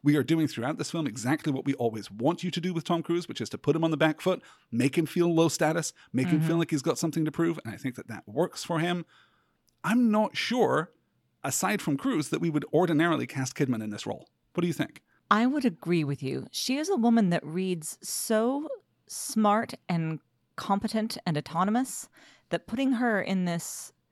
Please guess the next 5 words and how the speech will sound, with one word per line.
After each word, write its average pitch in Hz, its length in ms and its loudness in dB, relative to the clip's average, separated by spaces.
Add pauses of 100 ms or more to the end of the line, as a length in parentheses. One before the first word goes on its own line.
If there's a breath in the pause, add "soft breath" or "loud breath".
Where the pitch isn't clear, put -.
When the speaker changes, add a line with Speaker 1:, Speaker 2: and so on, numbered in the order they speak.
(540)
Speaker 2:
shell 208 560 4
of 175 140 2
a 160 140 2
wife 156 680 0 (240)
who 156 580 -2